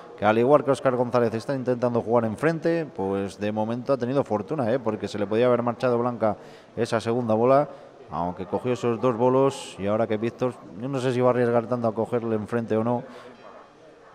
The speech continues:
Lo que sí ha hecho es bajarla un poco más, a tocar el primero. Pues mira,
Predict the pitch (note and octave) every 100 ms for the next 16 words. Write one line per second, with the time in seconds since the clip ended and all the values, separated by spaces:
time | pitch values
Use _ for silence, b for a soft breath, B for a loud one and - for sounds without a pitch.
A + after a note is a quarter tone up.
0 | - D#3+ - - _ - - - D#2 F2
1 | G2 - B2 - A#2+ A2+ C3 A#2+ A#2 A#2
2 | A2 B2 D3+ A#2+ A#2 A#2 A2+ G#2 A#2 D#3
3 | F3 F3+ C3 B2 G#2+ F#2+